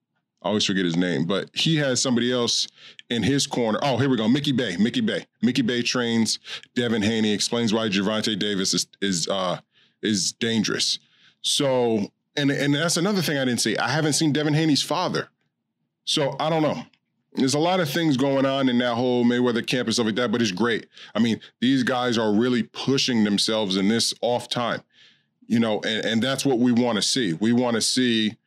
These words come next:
the, our favorite athletes really pushing themselves. And it's great to see Floyd, who I think wants to fill his Uncle Mayweather's,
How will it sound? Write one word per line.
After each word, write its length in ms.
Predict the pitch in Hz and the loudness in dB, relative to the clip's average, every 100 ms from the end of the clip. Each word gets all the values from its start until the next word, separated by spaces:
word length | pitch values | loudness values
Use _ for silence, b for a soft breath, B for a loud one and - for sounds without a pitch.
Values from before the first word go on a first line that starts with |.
| _ _ | _ _
the, 180 | 113 - _ _ _ _ | -10 -10 _ _ _ _
our 200 | 107 110 | -4 -4
favorite 420 | 107 127 127 117 | -4 -2 0 0
athletes 580 | - 123 135 110 107 - 92 | 0 0 0 0 0 -2 -2
really 440 | 101 127 131 123 | 2 2 2 0
pushing 460 | - - 139 120 98 | -2 -2 -2 0 0
themselves. 340 | 87 98 90 | 0 -2 0
And 120 | 107 | 0
it's 80 | 104 | 0
great 220 | 127 135 | -2 -2
to 60 | 107 | -2
see 220 | - 117 | 0 0
Floyd, 520 | - 123 139 117 110 B B | 0 0 2 0 -2 B B
who 180 | 120 117 | 0 0
I 240 | 117 131 156 | 0 -2 -2
think 420 | 147 160 202 - - b - | -2 -2 -2 -4 -12 b 0
wants 320 | 127 131 - | 0 0 -2
to 100 | 120 | -4
fill 240 | - 120 | -2 0
his 160 | 107 110 | 0 0
Uncle 180 | 110 107 | 0 0
Mayweather's, 560 | 101 101 95 90 85 | 0 0 0 0 -2